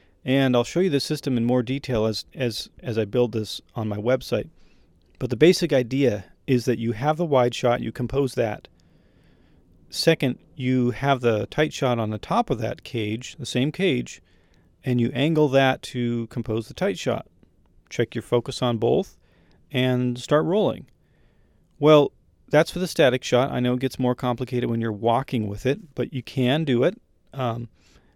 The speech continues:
and you're basically going to be doing autofocus with the, uh, wide shot most of the time, using touch screen to assist, hopefully, unless you've got such great autofocus that you don't need that. Um,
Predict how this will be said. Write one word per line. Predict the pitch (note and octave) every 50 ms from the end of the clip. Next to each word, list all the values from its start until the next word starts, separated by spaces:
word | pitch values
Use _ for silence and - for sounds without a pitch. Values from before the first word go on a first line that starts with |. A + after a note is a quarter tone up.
| _ _ _ _ -
and | B2 A#2 A#2 A#2 A2+ A2+ A2 G#2
you're | A2 A#2 A2+
basically | G#2 - C3+ C#3 - - - C3+ B2+ A#2+
going | A#2 A#2+ A#2
to | G#2+
be | G#2 A2+ A2
doing | A2 - - A#2 A#2 A2+ A2+
autofocus | - A2+ B2 C3 C3 B2+ - - C3 B2 - C3 A#2+ - - -
with | A2+ A2 A2+ A2+ A2 - - -
the, | A2+ A2 G#2+ G#2 G#2 G#2 G2+ G2 - _ _ _ _ _ _ _ _ -
uh, | B2+ G#2+ G2+ G2+ G#2 G#2+ A2+ - -
wide | - A2 A2 C3 C#3 D#3 D3
shot | - - D3 C#3 C3+ - - -
most | C3+ B2+ B2+ - -
of | B2+
the | A#2
time, | - - B2+ B2 C3 D#3 D#3 - _ -
using | B2 A2+ G#2+ B2 A#2 A2
touch | - B2 B2+ -
screen | - - - B2 B2 B2
to | - - A#2
assist, | G#2+ G2+ - - - C#3 C#3 - - - - - _ - -
hopefully, | C3 C3 C3+ - - D#3 D#3+ F#3 - _ _ _ _ _ _ _ _ _ _ _ -
unless | B2 A#2+ - -
you've | B2 G#2+
got | - A#2 G#2+
such | - - C3 - -
great | - B2+ A#2+ A#2
autofocus | A#2 B2 A#2 A2+ A2 - - A2 - C3+ - -
that | A2+ - -
you | A2+
don't | A2 A2 G#2+ G#2
need | G#2+ A#2 A#2 G2+
that. | G#2+ G#2+ A2 C3+ - _ _ _ _ _ _ _ _ _ _ _ _ _ _ _ _ -
Um, | A#2 A2 G#2+ G#2+ G#2 G2+ G2+